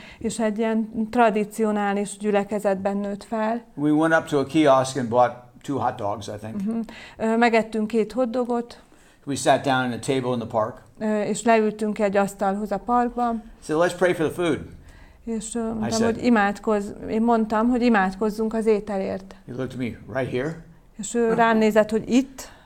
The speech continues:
Speaker 2: Yeah.
Speaker 1: Igen.
Speaker 2: It's like, "You mean you, you don't have to just pray and you can pray other places, not just church?"
Speaker 1: Ö, és kérdeztem, hogy, vagy ő kérdezte, hogy imádkozol máshol is, mint a gyülekezet?
Speaker 2: I said, "Yeah, sure."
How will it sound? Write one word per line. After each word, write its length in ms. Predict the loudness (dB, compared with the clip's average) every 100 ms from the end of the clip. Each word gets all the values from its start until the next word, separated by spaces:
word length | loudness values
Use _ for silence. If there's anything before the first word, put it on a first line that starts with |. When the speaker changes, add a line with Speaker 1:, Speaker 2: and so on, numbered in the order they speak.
| _
Speaker 2:
Yeah. 300 | -2 0 0 -4 -14 _ _ -10
Speaker 1:
Igen. 540 | -4 0 0 0 -2 -6 -20 -20 -20 _
Speaker 2:
It's 40 | -2
like, 100 | -2
"You 60 | 2
mean 120 | 2
you, 140 | 2 -2 -4
you 260 | -2 2
don't 40 | 4
have 100 | 2
to 80 | 0
just 220 | -6 -8 -2
pray 240 | 2 2
and 140 | 0 -6 -16 -20 -20 -10
you 120 | -6
can 120 | -4
pray 440 | -2 0 0 -2 -10 -4
other 220 | -2 0
places, 360 | 0 0 -2
not 260 | 0 0 -2
just 180 | -8 -6
church?" 360 | -2 -2 -4 -14 -20 _ -20 -20 -20 -20 -8
Speaker 1:
Ö, 260 | -2 0 2
és 180 | 0 -2
kérdeztem, 460 | -2 -2 -2 -4
hogy, 300 | -2 -2 -6 -12 -20 -6
vagy 180 | 0
ő 140 | 2 2
kérdezte, 460 | 2 0 0 0
hogy 180 | -2 0
imádkozol 680 | 2 4 2 2 4 6 4
máshol 460 | 4 2 2 2 2
is, 180 | 2
mint 180 | 0 0
a 60 | 0
gyülekezet? 800 | 2 2 2 4 4 4 0 -2
Speaker 2:
I 40 | -8
said, 180 | -6
"Yeah, 160 | 0 0
sure." 380 | 2 2 2